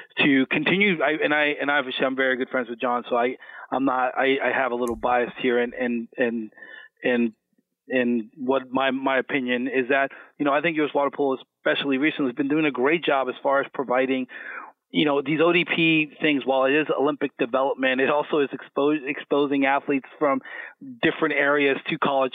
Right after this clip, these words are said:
co-, to college coaches, so we can see. So they are giving, they're opening up, um, opportunities for, for recruiting, you know, by doing the O D P stuff, and, and, you know, the J-, Junior Olympics is such a big tournament that coaches go to. So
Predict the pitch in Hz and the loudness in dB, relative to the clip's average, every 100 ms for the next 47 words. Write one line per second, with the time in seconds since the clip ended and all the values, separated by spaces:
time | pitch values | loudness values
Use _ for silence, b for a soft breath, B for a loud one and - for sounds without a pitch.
0 | - 156 135 151 135 135 123 - 147 131 | -2 -2 -2 -4 0 0 0 0 0 0
1 | 131 131 135 135 123 156 139 135 151 165 | -2 0 0 -2 -2 -2 2 2 2 2
2 | 165 160 156 B B B B B - 165 | 2 2 -2 B B B B B -2 0
3 | 170 156 180 170 147 - - 135 131 127 | -2 -2 0 0 0 -4 -2 -2 0 -4
4 | 113 _ _ b b b 147 156 - 175 | -6 _ _ b b b -2 -2 -4 -2
5 | 165 151 - 160 156 - 156 135 - 160 | 0 0 -2 -6 -6 -2 -2 0 0 2
6 | 175 220 - _ 147 135 127 120 139 151 | 2 0 -6 _ -2 0 0 0 0 0
7 | 147 143 139 151 139 156 156 156 143 143 | 2 2 0 -2 -2 0 0 0 -4 -4
8 | B B B - 147 143 147 139 123 127 | B B B -4 -2 -2 0 0 0 -4
9 | 139 - 151 143 131 156 147 135 135 135 | -6 0 0 0 -2 0 2 2 0 -2
10 | - - 170 - - _ - - - 139 | -4 -4 -2 -2 -4 _ -20 -8 -2 -2
11 | - - 147 135 123 131 - 147 - 120 | 0 -2 0 2 2 0 0 -2 -2 0
12 | 135 127 143 - 143 | 0 0 -2 0 0